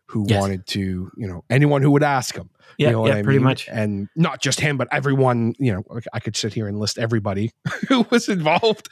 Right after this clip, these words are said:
Speaker 2: Yeah, right.
Speaker 1: with the
Speaker 2: Uh,
Speaker 1: Grey Rooms,
Speaker 2: Aaron
Speaker 1: but
Speaker 2: Lillis and Sarah. <laughs>
Speaker 1: Yeah, literally everybody who was involved with that.
Speaker 2: <laughs>
Speaker 1: Um, but what was the,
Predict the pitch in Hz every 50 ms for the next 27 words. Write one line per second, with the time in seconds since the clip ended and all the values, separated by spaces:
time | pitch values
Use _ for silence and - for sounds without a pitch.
0 | - - 131 131 120 123 123 123 127 135 151 151 143 123 107 101 113 120 117 127
1 | 139 - 113 107 107 101 110 120 139 151 147 143 139 135 127 131 131 131 127 127
2 | - - - - 110 107 104 104 101 101 98 - - 120 120 117 110 110 113 120
3 | 123 127 - - - - 147 117 107 123 123 113 101 98 107 127 151 156 165 160
4 | 165 156 147 - 160 196 185 165 180 175 160 139 131 117 101 78 - 107 117 120
5 | - - - 156 135 131 123 135 139 117 107 120 120 117 117 113 - - - -
6 | 156 101 101 110 - - - - 160 147 131 123 117 110 107 104 104 - - 131
7 | 113 139 127 120 113 - - - - - _ _ _ _ _ _ _ _ _ _
8 | _ _ _ _ _ _ _ _ _ _ _ - 127 120 143 160 165 185 196 208
9 | 208 170 151 135 135 143 139 139 139 135 135 131 123 120 110